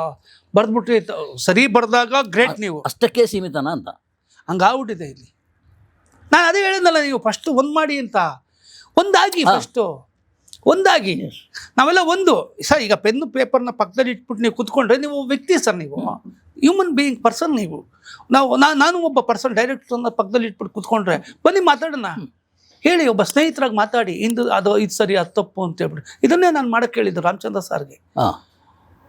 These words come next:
Speaker 1: ದೇವರಾಣೆ ಅನ್ನ
Speaker 2: ನಾವು
Speaker 1: ಇಟ್ಕೊಂಡಿದ್ದೀನಿ ಸರ್, ದೇವರಾಣೆ ಹೇಳಿದ್ದೀನಿ
Speaker 2: ಹ್ಮ್.
Speaker 1: ಮಾಡಿ ಇದನ್ನ ಅಂತಂದೆ. ನಂಗೆ ತುಂಬ ಆಸೆ ಸರ್ ನನಗೆ, ಯಾಕೆ ನಾನು ತುಂಬ ಚಿಕ್ಕ ವಯಸ್ಸಲ್ಲಿ ಇಂಡಸ್ಟ್ರಿನ ನೋಡ್ಕೊಂಡ್ ಬಂದಿದ್ದೀನಿ, ಕೆಲಸ ಮಾಡಿದ್ದೀನಿ, ತುಂಬ ದೊಡ್ಡ, ದೊಡ್ಡ ದೊಡ್ಡ ನಿರ್ದೇಶಕರು, ತುಂಬ ದೊಡ್ಡ ದೊಡ್ಡ ಹೀರೋಗಳ ಜೊತೆ ಕೆಲಸ ಮಾಡ್ಕೊಂಡ್ ಬಂದಿದ್ದೀನಿ.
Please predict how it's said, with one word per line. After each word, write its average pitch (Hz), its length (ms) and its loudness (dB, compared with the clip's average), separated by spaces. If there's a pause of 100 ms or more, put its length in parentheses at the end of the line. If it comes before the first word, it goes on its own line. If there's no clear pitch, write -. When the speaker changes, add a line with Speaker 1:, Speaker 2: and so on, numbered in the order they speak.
Speaker 1:
ದೇವರಾಣೆ 302 380 4
ಅನ್ನ 202 240 0
Speaker 2:
ನಾವು 285 120 4
Speaker 1:
ಇಟ್ಕೊಂಡಿದ್ದೀನಿ 220 440 -2
ಸರ್, 208 220 -4 (380)
ದೇವರಾಣೆ 233 420 2
ಹೇಳಿದ್ದೀನಿ 165 480 -8
Speaker 2:
ಹ್ಮ್. - 1040 -10
Speaker 1:
ಮಾಡಿ 294 240 4
ಇದನ್ನ 202 240 2
ಅಂತಂದೆ. 156 480 -4 (2250)
ನಂಗೆ 285 160 4
ತುಂಬ 330 260 4
ಆಸೆ 233 260 0
ಸರ್ 165 160 -6
ನನಗೆ, 135 480 -10 (600)
ಯಾಕೆ 208 180 6
ನಾನು 220 260 2
ತುಂಬ 214 260 4
ಚಿಕ್ಕ - 280 -2
ವಯಸ್ಸಲ್ಲಿ 226 300 2
ಇಂಡಸ್ಟ್ರಿನ 202 480 -4
ನೋಡ್ಕೊಂಡ್ 175 400 -4
ಬಂದಿದ್ದೀನಿ, 156 380 -6
ಕೆಲಸ 156 260 0
ಮಾಡಿದ್ದೀನಿ, 151 460 -2
ತುಂಬ 185 220 2
ದೊಡ್ಡ, 165 240 -4
ದೊಡ್ಡ 165 140 -2
ದೊಡ್ಡ 165 180 0
ನಿರ್ದೇಶಕರು, 156 600 -2
ತುಂಬ 165 300 2
ದೊಡ್ಡ 147 220 0
ದೊಡ್ಡ 156 160 0
ಹೀರೋಗಳ 170 320 0
ಜೊತೆ 156 200 -8
ಕೆಲಸ - 240 -4
ಮಾಡ್ಕೊಂಡ್ 160 380 0
ಬಂದಿದ್ದೀನಿ. 143 360 -10